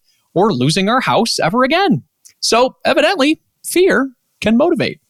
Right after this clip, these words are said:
To help us explore more about the benefits of fear, I've invited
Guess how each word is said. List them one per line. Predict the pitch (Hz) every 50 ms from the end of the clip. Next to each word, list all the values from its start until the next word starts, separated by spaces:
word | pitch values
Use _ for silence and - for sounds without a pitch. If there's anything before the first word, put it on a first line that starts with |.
| _ _ _ - - - - _ _ _ -
To | - 185
help | 208 233
us | 302 285 -
explore | 269 - - - 302 330 359 349
more | 226 196 226 302 359 381 254
about | 185 160 180 170 156
the | - 151
benefits | - 160 147 143 139 - - 147 - -
of | - 147 165 -
fear, | - - - 135 107 107 143 240 277 - - - - -
I've | - 156 170
invited | 185 160 165 170 170 170 156